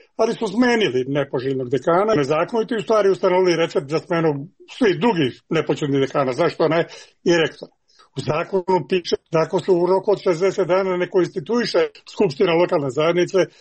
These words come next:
predsednik Narodne skupštine je dužan da raspiše nove izbore. Neće raspisati, oni će konstituisati nezakonitu skupštinu. I to je naša realnost. I da završim jednom činjenicom, eksplozija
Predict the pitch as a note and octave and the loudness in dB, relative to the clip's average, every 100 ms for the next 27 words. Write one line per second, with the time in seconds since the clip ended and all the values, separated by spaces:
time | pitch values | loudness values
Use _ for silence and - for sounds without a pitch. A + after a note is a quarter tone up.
0 | _ _ _ F3 E3 F#3 C3 D3 F3 E3 | _ _ _ -2 -2 -2 -2 0 0 0
1 | D3 F3 - E3+ E3 A2 G3 C4 B3+ A#3+ | -4 -4 -2 0 0 2 2 2 2 0
2 | F#3 F#3+ F#3 F#3+ F#3 F3+ E3 D3 C3 - | 2 2 0 -4 -6 -4 -2 -2 -6 -10
3 | B2+ - _ _ D#3 F3 F3+ D3+ C3+ B2 | -12 -12 _ _ -2 -2 0 -2 -2 -4
4 | C#3+ D#3+ C#3 D3+ D#3 C#3+ D#3 D#3+ C#3+ D#3 | -4 -2 0 0 0 -2 -2 -4 -2 2
5 | E3+ E3+ C#3+ D#3 - - _ - E3 D3+ | 2 2 -2 -4 -4 -18 _ 0 2 2
6 | D#3 D#3 D#3 D3+ C#3 D#3 - - - - | 0 0 -2 -2 -6 -6 -6 -8 -8 -12
7 | - _ - C#3+ - G3+ A3+ F#3+ C#3 D3+ | -20 _ -4 -4 -2 -2 0 0 0 0
8 | D#3+ - C#3+ C#3 C#3 C3+ C#3 D3 - - | 0 0 0 0 0 -2 -6 -12 -20 -4
9 | F#3 F3+ F3+ E3 A#3+ C4+ - D3+ D#3 D3+ | 0 0 -2 -2 0 0 -4 -2 0 0
10 | C3 D3+ B2+ - - - - G#3+ C#3+ C#3 | 0 -2 -2 -10 -2 -2 0 -2 0 -2